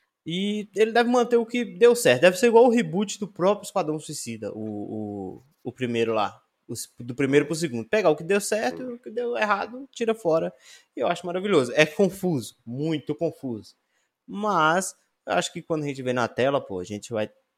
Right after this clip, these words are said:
Speaker 1: adorar e é isso aí. Eu acho que tem que pegar o que deu certo, abraçar o que deu
Speaker 2: Beleza.
Speaker 1: certo e, bom,
Speaker 2: Eles
Speaker 1: aí a gente passa por Superman Legacy, que o Superman ele tem data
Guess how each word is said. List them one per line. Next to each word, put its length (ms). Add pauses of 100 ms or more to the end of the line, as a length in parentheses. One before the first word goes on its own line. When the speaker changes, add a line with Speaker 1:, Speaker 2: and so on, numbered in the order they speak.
(500)
Speaker 1:
adorar 580
e 300
é 100
isso 280
aí. 160 (260)
Eu 80
acho 140
que 300 (420)
tem 120
que 60
pegar 200
o 60
que 80
deu 160
certo, 260
abraçar 300
o 40
que 60
deu 100
Speaker 2:
Beleza. 160
Speaker 1:
certo 300
e, 120 (840)
bom, 260 (320)
Speaker 2:
Eles 160
Speaker 1:
aí 500 (340)
a 60
gente 200
passa 240
por 140
Superman 720
Legacy, 480
que 100
o 40
Superman 440
ele 120
tem 260
data 440